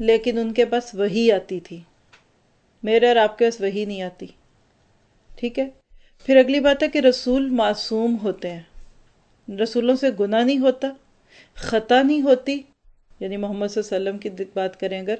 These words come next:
नबी सल्लल्लाहु अलैहि वसल्लम अपनी मर्जी से नहीं बोलते थे, जैसे हम सारा दिन बोलते रहते हैं,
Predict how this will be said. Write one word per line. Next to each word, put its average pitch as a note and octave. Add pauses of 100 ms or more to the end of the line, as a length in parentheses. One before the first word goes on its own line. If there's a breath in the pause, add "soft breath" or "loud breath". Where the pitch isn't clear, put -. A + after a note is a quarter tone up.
(100)
नबी G#3+
सल्लल्लाहु A3
अलैहि B3+
वसल्लम B3
अपनी B3+
मर्जी A3
से D4
नहीं C#4+
बोलते F#3+
थे, F3
जैसे A#3
हम C4+
सारा B3+
दिन C4+
बोलते A#3
रहते B3
हैं, C#4